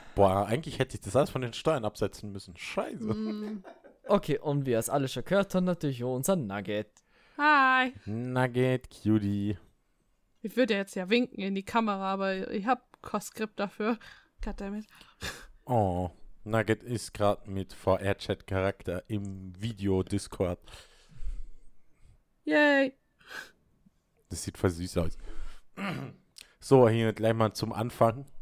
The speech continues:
Speaker 1: <clears throat> Sorry, ich hab irgendwas, wir haben einen Frosch im Hals, sagt man ja so schön. <clears throat> Sorry.
Speaker 3: Wow, das hätte ich schon nicht vor der Aufnahme machen können.
Speaker 1: Ja, das ist jetzt gerade erst passiert, aber egal.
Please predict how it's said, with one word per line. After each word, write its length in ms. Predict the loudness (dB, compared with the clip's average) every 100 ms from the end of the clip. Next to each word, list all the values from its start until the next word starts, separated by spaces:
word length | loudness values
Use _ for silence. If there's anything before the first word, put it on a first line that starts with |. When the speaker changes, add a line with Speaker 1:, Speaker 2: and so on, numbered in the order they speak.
| -14 -16 -10 0
Speaker 1:
<clears throat> 340 | 2 2 0 -10 -20 -20 -20 -20 -20 _ _ -16 -14 -16 -14 -14 -6
Sorry, 400 | 4 6 6 4
ich 40 |
hab 120 | 2
irgendwas, 280 | 0 0 0
wir 60 | -2 -8
haben 80 | -6
einen 100 | -6
Frosch 300 | 0 0 0
im 120 | -4
Hals, 180 | -4 -4
sagt 220 | -6 -8
man 80 | -8
ja 60 | -4
so 100 | -4
schön. 300 | -2 -4 -6 _ _ _ -20 _ _ _ -18
<clears throat> 1400 | -12 -8 -6 -6 -8 -12 -14 -18 -20 _ _ _ -18 -18 -16
Sorry. 400 | 0 2 2 -2 -10 -20 _ _ _ _ _ -6
Speaker 3:
Wow, 320 | 0 2 2
das 140 | -2
hätte 200 | -4 -4
ich 60 | -2
schon 120 | 0
nicht 120 | 0
vor 120 | 2 4
der 100 | 2
Aufnahme 400 | 2 -4 -4 -4
machen 260 | -6 -8
können. 320 | -4 -4 -4 -2 6
Speaker 1:
Ja, 160 | 8
das 160 | 8 4
ist 220 | -2 -2
jetzt 180 | -2 0
gerade 220 | 0 2
erst 180 | 2 -2
passiert, 380 | -10 -6 -6 -2
aber 140 | 0
egal. 240 | 0 -2